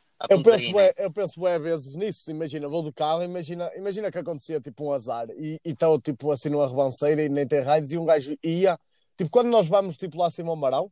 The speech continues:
Speaker 2: estás a ver? Nós chegamos àquela altura e tipo tu tens tipo aquelas, tipo aquele fundo enorme.
Speaker 1: Sim,
Speaker 2: Imagina o
Speaker 1: sim.
Speaker 2: que era tipo um gajo tipo passar, cruzar com carros, imagina, tu não dás conta das medidas, metes-te muito para o lado direito e bum, até lá em baixo. Onde é que nós parávamos?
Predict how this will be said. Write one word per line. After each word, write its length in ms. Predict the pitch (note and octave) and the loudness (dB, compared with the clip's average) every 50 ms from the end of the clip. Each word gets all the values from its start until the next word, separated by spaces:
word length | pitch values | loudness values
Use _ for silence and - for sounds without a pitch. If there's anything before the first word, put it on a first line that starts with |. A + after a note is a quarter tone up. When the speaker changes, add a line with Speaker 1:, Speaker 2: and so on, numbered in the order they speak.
| _ _ _ _ | _ _ _ _
Speaker 2:
estás 220 | - D3+ D3 C3+ | -6 -6 -4 -2
a 60 | D3 | -2
ver? 260 | C3 C#3 F3 G#3 G3+ - _ _ _ _ _ _ _ _ _ - - | -2 0 0 -2 -2 -6 _ _ _ _ _ _ _ _ _ -6 0
Nós 200 | C#3 D3+ D3+ - | 2 2 2 4
chegamos 340 | - D#3+ E3+ E3 D#3+ C#3 D#3+ | 4 4 4 4 4 2 -2
àquela 300 | D3+ - E3 D#3 D#3 D#3 | -2 0 0 0 2 2
altura 520 | D#3 D#3 B2+ - F3 F#3 F#3+ F#3+ G3+ G3 | 0 0 -2 -6 -6 -4 -2 -2 -2 -4
e 80 | F3+ F3 | -4 -6
tipo 220 | - F#3+ D#3+ - | -8 -10 -12 -12
tu 140 | - - D#3 | -14 -10 -4
tens 260 | - G3+ F#3+ F3+ D#3+ | 0 2 2 2 2
tipo 240 | - G3 E3 - F#3+ | -2 -8 -6 -4 -2
aquelas, 560 | E3 - F3+ F3+ F3+ F3 D3 C#3+ - - - _ _ | 2 2 4 6 4 4 2 -2 -8 -12 -12 _ _
tipo 240 | - E3+ D3 - F3 | -18 -16 -10 -8 -8
aquele 260 | D#3 - F#3 F3+ F3 | -4 -2 -2 -2 -2
fundo 500 | D3 - - - A3+ G3 E3+ D3+ D3 D#3+ | -4 -8 -6 -4 -2 -2 -2 -2 -4 -4
enorme. 400 | E3+ G3 G#3+ F#3 D3+ C3 B2+ C#3+ - _ _ _ - | 0 4 4 4 4 2 -2 -10 -20 _ _ _ -6
Speaker 1:
Sim, 80 | - A3 - | -2 2 2
Speaker 2:
Imagina 140 | C4+ C4+ C4 | 4 4 4
o 20 | G#3 | 4
Speaker 1:
sim. 80 | - | 4
Speaker 2:
que 60 | G#3+ | 4
era 160 | G3+ F#3 F3+ E3+ | 4 4 4 2
tipo 260 | - F3+ C3+ - E3+ | 0 -4 -4 -4 -6
um 100 | F3 E3 | -4 -4
gajo 440 | D3+ E3 D#3+ D#3+ C#3+ D#3 D#3+ D3+ - | -2 -2 -2 -2 -4 -6 -8 -8 -8
tipo 180 | - D3+ B2 _ _ _ _ | -10 -12 -12 _ _ _ _
passar, 400 | - D#3+ D3 - F3+ E3 C#3+ C3+ | 0 0 2 2 2 2 2 0
cruzar 380 | - D#3 D3 C3+ E3 D#3 D3+ | -4 -6 -2 2 2 2 2
com 160 | - - D#3 C3+ | 2 0 -2 -2
carros, 480 | - D#3+ E3+ F#3+ F#3 G3 F#3+ - - _ _ _ _ _ _ _ _ _ | 0 2 2 0 0 -4 -10 -18 -20 _ _ _ _ _ _ _ _ _
imagina, 460 | - E3 F3 F3 E3 C3 D#3+ D3 C#3+ B2+ | -4 0 2 0 0 0 0 -2 -2 -4
tu 360 | - - D3+ D3+ D3 D3+ D3 | -4 -6 -4 -4 -2 -2 -2
não 320 | D3 D3+ D3+ D3+ D#3 D3+ | -4 -4 -6 -6 -4 2
dás 240 | C#3 D3+ D3 C#3+ - | 4 4 4 2 2
conta 300 | - - D3 C#3 C#3+ C#3 | -2 -4 -4 -2 -2 0
das 160 | C#3 C#3 B2 | 0 -2 -2
medidas, 440 | C#3 C#3 C#3 C#3 D#3 D#3 D#3+ D#3+ - | -2 -4 -2 -2 -2 -2 -4 -4 -4
metes-te 380 | D#3+ D#3 D#3 D#3 - - - D3 | -2 -2 -2 -2 -2 -6 -8 -4
muito 240 | D3+ D3+ D3+ C3 - | -4 -2 -2 -2 0
para 120 | - D3 | 4 4
o 40 | C#3 | 6
lado 220 | D3 C#3+ C#3 C3+ | 6 6 6 4
direito 340 | C#3 C#3 D3 D#3+ D#3 - - | 2 0 0 -2 -2 -4 -6
e 120 | C#3+ C#3 A#2 | -10 -10 -8
bum, 340 | G#2 G#2+ C3 D3 C#3+ C3+ | 0 4 4 6 6 4
até 180 | C3 A#2+ - C3+ | 2 2 2 2
lá 140 | B2+ B2+ B2+ | 2 2 0
em 60 | B2 | -2
baixo. 280 | A#2 G2 G#2 - - F#3+ | -4 -8 -8 -8 -2 0
Onde 120 | A#3 B3+ | 2 2
é 40 | F3 | 2
que 80 | - | 2
nós 160 | D#3 D#3+ C#3 - | 0 -2 -2 -2
parávamos? 600 | - B2+ G#2+ F#2 G#2+ A#2 A2+ A#2 C3+ E3 F3 | -2 -2 -2 -2 -6 -10 -10 -8 -8 -8 -8